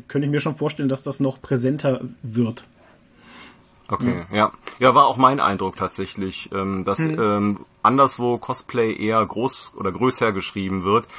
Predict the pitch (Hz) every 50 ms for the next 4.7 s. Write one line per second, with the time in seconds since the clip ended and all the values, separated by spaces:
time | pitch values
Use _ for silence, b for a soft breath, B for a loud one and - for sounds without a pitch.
0 | B B B B B B B B B B - 143 123 143 156 147 - 151 135 131
1 | 127 127 117 - 120 - 120 120 117 - - 113 110 113 110 107 107 107 107 107
2 | 104 71 101 101 101 92 98 104 101 104 110 - - 131 131 123 131 127 120 117
3 | 117 113 113 107 95 110 107 - - - 101 98 95 101 117 139 143 - - -
4 | - - 101 110 - - 120 120 123 120 123 123 123